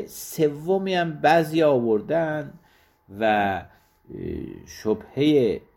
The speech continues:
محصور و غیر محصور رو با یک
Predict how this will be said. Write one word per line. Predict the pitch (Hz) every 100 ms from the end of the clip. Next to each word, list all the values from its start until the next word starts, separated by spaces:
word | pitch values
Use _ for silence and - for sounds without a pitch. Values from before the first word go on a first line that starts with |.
| _ _ -
محصور | 98 98 135 - - 156 113
و | 101
غیر | 95 101 101 98
محصور | 98 139 - - 160 180
رو | 170 175 170 165 156 - _ _ _ _ _ _ _ 82 90 80 -
با | 113 117
یک | 135 151 -